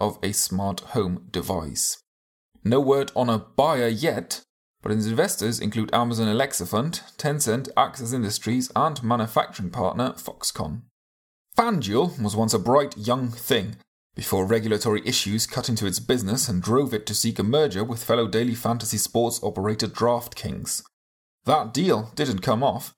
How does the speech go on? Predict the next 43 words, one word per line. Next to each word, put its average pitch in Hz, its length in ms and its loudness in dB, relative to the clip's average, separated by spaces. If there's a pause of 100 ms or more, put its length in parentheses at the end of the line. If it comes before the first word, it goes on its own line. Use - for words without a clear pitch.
(280)
but 123 100 2
it 147 60 4
is 247 180 2
set 117 300 0
to - 80 -4
be 120 100 -2
snapped 143 400 0
up 156 200 2
by - 80 -6
Paddy 170 300 -2
Power 160 420 2
Betfair, - 560 -2 (340)
which 95 140 -2
is 101 80 0
investing 107 360 2
a 107 60 4
hundred 123 260 0
fifty-eight 135 560 -2
million 127 360 0
dollars 98 260 0
into 104 220 -2
merging 123 320 0
FanDuel, 117 680 0
a 95 120 -2
spin-out 135 500 2
from 101 160 -2
University 90 420 0
of 90 120 -6
Edinburgh, 123 480 0 (420)
that - 80 -6
is 87 100 -2
backed - 260 -4
by - 100 0
Alphabet, 98 440 -2
Comcast, - 480 -4
and 90 120 0
Time 95 240 0
Warner, 117 420 0 (400)
with 160 140 2
its 190 220 0
U 147 260 4
S 147 240 -4
assets, - 580 -2